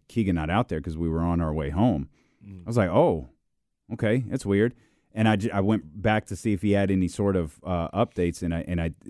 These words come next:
Speaker 1: I did notice that, I noticed on the broadcast, but I wanted confirmation before s-, that Keegan Murray never came back out to the bench.
Speaker 2: Mm-hmm.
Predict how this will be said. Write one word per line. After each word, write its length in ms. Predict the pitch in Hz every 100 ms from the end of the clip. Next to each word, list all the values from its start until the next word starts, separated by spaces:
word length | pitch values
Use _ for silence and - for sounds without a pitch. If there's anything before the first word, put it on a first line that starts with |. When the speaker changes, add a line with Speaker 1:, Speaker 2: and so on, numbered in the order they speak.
| 95
Speaker 1:
I 120 | 95
did 240 | 85 113 107
notice 300 | 117 107 -
that, 120 | 98
I 60 | 101
noticed 340 | 113 131 -
on 100 | 101
the 80 | 78
broadcast, 840 | 71 101 143 127 92 76 73 - _ _ _ _ _
but 120 | 104 92
I 120 | 87
wanted 440 | 76 98 107 90
confirmation 560 | 104 95 90 98 104 95
before 200 | 80 92
s-, 60 | -
that 240 | 90 90 85 - -
Keegan 240 | 123 98
Murray 160 | 95 95
never 180 | 92 92
came 220 | 104 85
back 200 | 87 87
out 140 | 82
to 80 | -
the 60 | 67
bench. 520 | - 95 90 - - _ _ _
Speaker 2:
Mm-hmm. 200 | 101 95